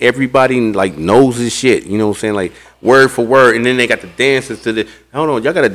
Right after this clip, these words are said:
y'all done made a dance to this dude that he only around the fucking corner and shit, you know what I'm saying? Like,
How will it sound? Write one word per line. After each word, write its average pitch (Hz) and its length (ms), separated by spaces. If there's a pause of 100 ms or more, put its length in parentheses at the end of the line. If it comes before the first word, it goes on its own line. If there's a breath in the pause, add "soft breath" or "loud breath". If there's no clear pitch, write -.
y'all 151 120
done 151 160
made 135 160
a 104 60
dance 151 380
to 147 120
this 143 140
dude 151 380
that 131 100
he 156 160
only 147 220
around 135 240
the - 40
fucking 135 320
corner 165 340
and 90 100
shit, 90 260
you 120 100
know 127 100
what 120 100
I'm - 20
saying? 127 160
Like, 113 240